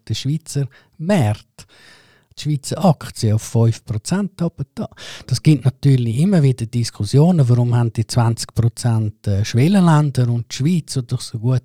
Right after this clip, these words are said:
ist, fünf Prozent sagen, weil eben du in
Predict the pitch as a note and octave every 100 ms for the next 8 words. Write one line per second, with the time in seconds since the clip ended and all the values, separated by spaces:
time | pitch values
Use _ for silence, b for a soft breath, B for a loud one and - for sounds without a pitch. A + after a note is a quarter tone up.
0 | - A2 - A#2 A#2+ - - - D#3 D#3+
1 | B2+ A#2+ A#2 C#3 D3+ C#3+ - D3 - A2+
2 | - C#3+ A#2+